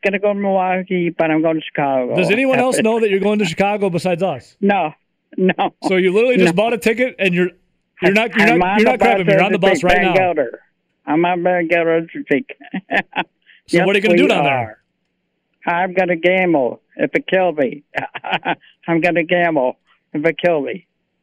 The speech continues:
Speaker 2: So
Speaker 1: And
Speaker 2: why
Speaker 1: plus
Speaker 2: don't you just,
Speaker 1: Catholic
Speaker 2: why, hey, hey, why don't you just go to Ho Chunk?
Speaker 1: Uh, well, that, that's a different story. I, I need a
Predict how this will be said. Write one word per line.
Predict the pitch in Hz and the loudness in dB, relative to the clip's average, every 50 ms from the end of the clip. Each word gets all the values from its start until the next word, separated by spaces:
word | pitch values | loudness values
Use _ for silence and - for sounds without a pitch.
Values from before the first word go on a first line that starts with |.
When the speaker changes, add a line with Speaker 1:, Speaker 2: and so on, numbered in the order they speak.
| _ _ _ | _ _ _
Speaker 2:
So | - - 185 | -4 0 0
Speaker 1:
And | 185 185 175 | 2 2 2
Speaker 2:
why | 170 | 2
Speaker 1:
plus | 175 180 | 2 2
Speaker 2:
don't | 208 208 | 2 2
you | 226 | 0
just, | 190 190 208 180 | 0 0 0 0
Speaker 1:
Catholic | 180 190 214 - | 0 0 0 0
Speaker 2:
why, | - | 2
hey, | 226 277 254 247 | 2 2 2 2
hey, | 226 254 226 180 | 2 0 0 0
why | 196 202 | 0 0
don't | 233 214 | 0 -2
you | |
just | 214 247 175 - | -4 -4 -2 0
go | 233 226 | 0 0
to | 226 208 190 180 156 | 2 0 -2 -2 -2
Ho | 143 233 262 | -4 -4 -4
Chunk? | - 170 131 117 113 - _ _ _ _ _ _ _ _ _ _ _ _ _ _ _ _ _ _ _ _ _ _ _ _ _ _ | -4 -6 -6 -8 -10 -14 _ _ _ _ _ _ _ _ _ _ _ _ _ _ _ _ _ _ _ _ _ _ _ _ _ _
Speaker 1:
Uh, | 170 170 165 170 175 175 175 170 170 170 170 170 170 165 | -4 -2 0 0 0 0 0 0 0 0 0 0 -2 0
well, | 170 180 180 175 175 170 170 170 165 160 160 | 0 0 0 0 0 0 0 0 0 0 0
that, | 156 165 170 160 - _ _ | 0 0 -2 -2 -6 _ _
that's | - 165 165 - - 170 | -2 -2 -2 -2 -8 -14
a | 151 | -2
different | - 175 165 - 170 151 - | -2 -2 0 0 -2 -4 -2
story. | - 170 156 143 131 127 131 | -2 0 0 0 2 2 2
I, | 139 147 151 156 156 160 160 160 | 2 2 2 0 0 0 0 0
I | 156 | 0
need | 160 170 175 156 | 2 0 2 2
a | 160 151 | 2 0